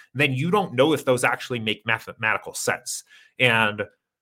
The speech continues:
part of the reason why you may be running into errors is not necessarily instead, not necessarily because the tool isn't working, but it is beca-, possibly because that the, the lineups are literally not possible. So, uh, anyway, um,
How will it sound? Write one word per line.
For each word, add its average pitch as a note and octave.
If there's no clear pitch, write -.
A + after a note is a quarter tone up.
part F3+
of D3
the C3+
reason C3
why A#2+
you A#2
may G#2+
be G#2+
running A2+
into G2
errors G#2
is G2+
not C3
necessarily B2
instead, G#2+
not C#3
necessarily B2+
because A2
the A2
tool D3
isn't G#2+
working, G2+
but G2+
it G#2+
is G2+
beca-, A2
possibly A#2+
because G#2
that G#2
the, F#2+
the G2
lineups G2+
are F#2
literally F#2+
not E2+
possible. -
So, F2
uh, G2+
anyway, F#2+
um, F#2+